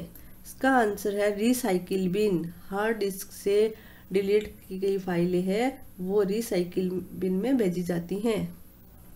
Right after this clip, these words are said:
Next है, एडीपी क्या है? इसका आंसर है electronic data processing। एडीपी का पूरा नाम है electronic data processing। तो ये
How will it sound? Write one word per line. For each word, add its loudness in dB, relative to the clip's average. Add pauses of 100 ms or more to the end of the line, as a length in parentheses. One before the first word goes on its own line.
(220)
Next 2
है, 2 (680)
एडीपी 6
क्या 4
है? 0 (280)
इसका 0
आंसर 0
है -2 (140)
electronic 0
data 2 (120)
processing। 2 (600)
एडीपी 0
का 0
पूरा -2
नाम -2
है -2
electronic 0
data 2 (440)
processing। 2 (440)
तो 0
ये 4